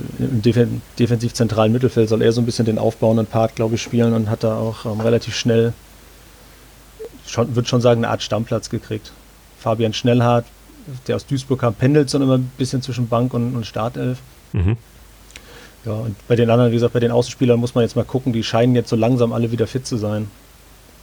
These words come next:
Speaker 2: Ja, Verletzungspech und dadurch großen Kader kennen wir bei Sankt Pauli auch ganz gut. Das ist ganz witzig. Jetzt in der Länderspielpause, äh, haben sich viele davon zurückgemeldet. Beim Testspiel gegen Werder Bremen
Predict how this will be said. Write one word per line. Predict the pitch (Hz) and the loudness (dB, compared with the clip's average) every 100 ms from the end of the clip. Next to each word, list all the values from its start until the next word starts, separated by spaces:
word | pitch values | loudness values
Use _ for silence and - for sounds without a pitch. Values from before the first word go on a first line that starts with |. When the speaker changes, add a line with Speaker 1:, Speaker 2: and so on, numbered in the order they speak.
| - - - - - - - - - - - | -20 -20 -20 -20 -20 -20 -20 -20 -20 -14 -2
Speaker 2:
Ja, | 92 90 | 0 2
Verletzungspech | 87 101 104 117 101 - 101 101 - | 2 0 0 0 -2 2 2 2 -2
und | 101 95 - - | 0 0 -4 -4
dadurch | 95 92 98 - | 0 2 2 -2
großen | - 101 95 101 | -2 -2 0 -4
Kader | - 95 101 98 | -2 2 4 4
kennen | 92 95 92 | 2 0 2
wir | 90 | 2
bei | 87 | 2
Sankt | 87 85 | 0 0
Pauli | 90 87 87 | 0 2 0
auch | 85 | -2
ganz | 87 82 | -2 -4
gut. | - 92 - _ _ _ _ _ _ _ _ - | -4 -6 -8 _ _ _ _ _ _ _ _ -12
Das | - 80 | -4 -4
ist | 85 | -2
ganz | - 80 | -2 -2
witzig. | 92 - 87 | -2 -2 0
Jetzt | 90 - 87 | -2 -2 -4
in | 87 | 0
der | 82 82 85 | 2 2 2
Länderspielpause, | 82 92 95 - 98 92 92 92 95 95 92 - - - _ - | 2 2 2 2 2 2 2 4 4 4 4 0 -12 -20 _ -4
äh, | 95 87 85 87 | 2 2 2 0
haben | 90 | 0
sich | 87 - | 0 0
viele | 101 95 | 2 4
davon | 90 95 90 87 | 4 2 2 2
zurückgemeldet. | 85 92 104 - - 101 101 104 104 107 | 0 0 -2 -2 -4 0 2 4 4 0
Beim | - 87 | 0 -2
Testspiel | 85 98 - 90 | -2 -6 -4 -2
gegen | 87 85 | 0 0
Werder | 82 82 | 0 -2
Bremen | 78 95 90 92 | 0 0 2 0